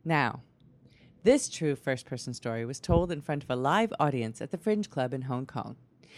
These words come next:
It was told in October for a show with the theme of After Dark.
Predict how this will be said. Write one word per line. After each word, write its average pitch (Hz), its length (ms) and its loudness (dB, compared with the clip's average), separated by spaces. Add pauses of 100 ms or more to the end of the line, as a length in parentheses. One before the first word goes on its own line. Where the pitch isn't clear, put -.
(160)
It 185 120 0
was 240 180 0
told 247 260 0
in 262 120 4
October 160 480 0
for - 160 -2
a 143 100 0
show 175 340 0
with 147 180 -2
the 165 60 -2
theme 165 300 -2
of 156 180 -4
After 127 360 -2
Dark. 127 560 -6